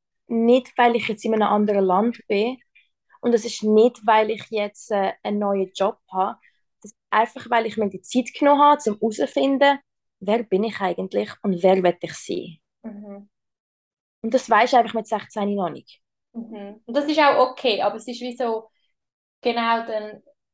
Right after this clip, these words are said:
Speaker 2: es hat, man hat
Speaker 1: Genau.
Speaker 2: die Zeit vielleicht auch nicht. Und jetzt, wie du auch sagst, du hast jetzt einfach die Auszeit genommen. Also die Auszeit, die du geredet hast, hast du wieder in der Schweiz genommen? Oder bist du dann reisen, oder?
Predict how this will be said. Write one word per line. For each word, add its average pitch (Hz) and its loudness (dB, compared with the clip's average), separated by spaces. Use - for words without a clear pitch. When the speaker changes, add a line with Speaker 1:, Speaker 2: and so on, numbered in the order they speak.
Speaker 2:
es - -10
hat, - -8
man 269 6
hat 320 8
Speaker 1:
Genau. 233 4
Speaker 2:
die 320 0
Zeit - -12
vielleicht 320 0
auch 302 4
nicht. 202 2
Und 214 -8
jetzt, 240 -6
wie 254 -6
du 247 2
auch 247 4
sagst, 240 2
du 247 2
hast 233 -2
jetzt 226 -2
einfach 220 -4
die - -14
Auszeit 233 -6
genommen. 240 4
Also 247 -10
die 240 -6
Auszeit, 277 -6
die 240 -2
du 240 -6
geredet 240 0
hast, 240 -6
hast 233 -4
du 220 -8
wieder 240 -2
in 233 0
der 226 -8
Schweiz 233 -8
genommen? 185 -4
Oder 185 -6
bist 226 -8
du 214 -8
dann 208 -6
reisen, 208 2
oder? 185 -2